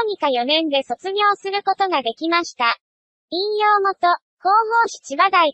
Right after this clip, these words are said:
プレスボリューム六十千葉大学オボックインタビュータレント、女優大久保佳代子さん、国立大学法人千葉大学。大久保佳代子は頭がいいアンド賢い。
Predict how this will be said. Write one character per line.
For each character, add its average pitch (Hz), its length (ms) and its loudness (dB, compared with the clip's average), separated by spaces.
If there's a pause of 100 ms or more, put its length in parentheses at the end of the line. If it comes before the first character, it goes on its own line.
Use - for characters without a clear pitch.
プ 262 80 -4
レ 370 120 2
ス 403 160 -10
ボ 392 140 2
リ 427 220 0
ュ - 20 -2
ー - 20 0
ム 294 120 0
六 - 280 -2
十 415 240 -4
千 359 140 -10
葉 392 140 2
大 415 240 4
学 320 280 -4
オ 226 160 2
ボ 370 120 4
ッ 392 120 -2
ク 415 120 -6
イ 427 200 -2
ン - 40 -12
タ 311 160 2
ビ 269 200 0
ュ 247 40 -4
ー - 40 -20
タ 233 140 -2
レ 294 160 2
ン 294 80 -6
ト、 254 100 -4 (240)
女 269 80 0
優 311 80 2 (240)
大 415 240 2
久 427 160 -4
保 427 80 4
佳 440 160 0
代 415 100 0
子 359 140 -2
さ 240 240 -2
ん、 226 60 -10 (220)
国 427 280 -4
立 440 220 -4
大 440 260 4
学 320 280 -2
法 330 240 4
人 359 260 -4
千 311 160 -10
葉 359 140 4
大 403 240 4
学。 240 400 -2 (680)
大 339 80 2 (160)
久 453 160 -2
保 453 120 4
佳 453 160 -2
代 453 120 0
子 359 160 0
は 233 220 4
頭 427 340 0
が 339 160 0
い 262 40 0
い - 20 -4 (340)
ア - 40 2
ン 415 80 -2
ド 392 120 2
賢 381 300 -4 (140)
い。 262 200 -2